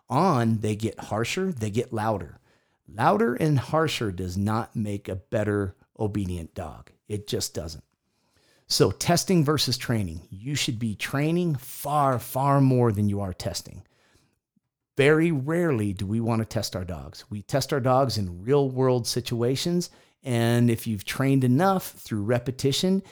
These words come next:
and that compound effect, you're gonna have a better product at the end because you are constantly training and not testing your dog so much. So let me share with you the formula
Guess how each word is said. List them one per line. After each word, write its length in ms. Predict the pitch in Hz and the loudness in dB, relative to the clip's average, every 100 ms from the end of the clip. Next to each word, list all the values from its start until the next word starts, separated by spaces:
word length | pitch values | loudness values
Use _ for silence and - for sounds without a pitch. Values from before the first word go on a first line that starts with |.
| - | -10
and 200 | 120 101 | -2 0
that 160 | 104 - | -2 -2
compound 560 | - 202 - 120 101 | 2 2 4 2 0
effect, 500 | 95 - 92 120 - _ _ _ - | -4 -4 -6 -6 -12 _ _ _ -6
you're 140 | 113 | -4
gonna 240 | 110 120 | 2 2
have 240 | 113 120 107 | 4 2 2
a 160 | 95 - | -2 -4
better 260 | 123 120 139 | 0 2 0
product 540 | 135 131 113 107 - | 0 0 2 0 -4
at 140 | 101 - | -8 -8
the 180 | - | -8
end 320 | 123 110 104 95 | -4 -2 -2 -2
because 420 | 95 - 95 90 | -6 -8 -8 -6
you 120 | 98 | -8
are 100 | 85 | -10
constantly 720 | - - 117 113 - 127 117 | -10 -6 -2 -2 -4 -8 -8
training 520 | 104 - 160 170 170 | -6 -4 -2 0 -2
and 200 | 98 95 | -4 -6
not 260 | 95 101 - | -8 -10 -12
testing 400 | - 98 - 98 | -8 -6 -6 -6
your 120 | 92 | -8
dog 300 | 92 80 82 | -10 -12 -12
so 160 | - 69 | -12 -14
much. 360 | 57 50 _ _ _ _ _ _ _ _ _ | -16 -20 _ _ _ _ _ _ _ _ _
So 140 | - 151 | -6 0
let 120 | 202 | 2
me 80 | 214 | 2
share 300 | - 156 156 | 4 4 4
with 240 | 143 - | 2 0
you 240 | 107 104 101 _ _ _ _ _ _ _ _ _ | -2 -2 -6 _ _ _ _ _ _ _ _ _
the 300 | - 127 131 110 | -6 -2 0 -2
formula 920 | - - 220 202 113 92 92 123 | -6 -2 2 4 2 0 -6 -8